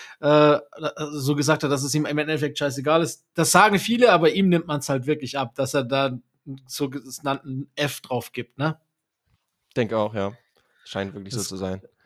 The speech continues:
Speaker 1: Hast du gesehen, K D hat, äh, getweetet und dann wieder gelöscht, äh, gestern nach dem Game hat er ge-, geschrieben, "I don't think Jokic
Speaker 2: <laughs>
Speaker 1: wants or cares to be a star.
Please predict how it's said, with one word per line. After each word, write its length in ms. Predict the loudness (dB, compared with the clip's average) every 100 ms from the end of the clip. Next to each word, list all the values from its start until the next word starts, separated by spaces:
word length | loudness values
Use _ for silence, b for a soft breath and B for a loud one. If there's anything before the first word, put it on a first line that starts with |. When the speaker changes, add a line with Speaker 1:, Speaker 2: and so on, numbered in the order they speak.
| _ -4
Speaker 1:
Hast 180 | -2
du 60 | 0
gesehen, 320 | 0 2 2
K 200 | 4 2
D 220 | 4 4
hat, 200 | 4 4
äh, 200 | 2 2 2
getweetet 500 | -4 -2 0 0 -2
und 120 | 0
dann 140 | 0
wieder 200 | 2 0
gelöscht, 500 | 2 2 2 0 -4
äh, 120 | -4 -2
gestern 420 | -2 -2 -2 0
nach 160 | -2 -2
dem 180 | -2 2
Game 200 | 2 2
hat 140 | 0
er 60 | -4
ge-, 200 | -6 -6
geschrieben, 600 | -6 -4 -2 -2 -2 -6 B B B
"I 60 | 2
don't 200 | 2 4
think 200 | 0 4
Jokic 560 | 4 4 2 0 -4
Speaker 2:
<laughs> 20 | 0
Speaker 1:
wants 380 | 4 4 4 0
or 120 | 0
cares 340 | 0 0 0
to 80 | -2
be 140 | 0
a 60 | 0
star. 440 | 2 0 0 -2